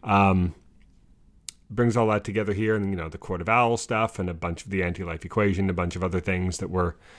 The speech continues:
that, uh, that were here and there in his run. The rela-, the sort of weird, uh, symbiotic relationship he has with the Joker, which was a big part of his run too, um, and brings it all together here in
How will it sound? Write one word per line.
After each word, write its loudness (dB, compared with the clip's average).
that, -4
uh, 0
that -6
were -4
here 2
and 0
there 0
in -4
his -6
run. -2
The -2
rela-, -6
the -6
sort -2
of -2
weird, 0
uh, -4
symbiotic -2
relationship -6
he -6
has -4
with -10
the -8
Joker, 2
which 0
was -2
a 2
big 0
part 0
of -6
his -4
run -2
too, -4
um, 0
and -2
brings 2
it -8
all 2
together -2
here -2
in -4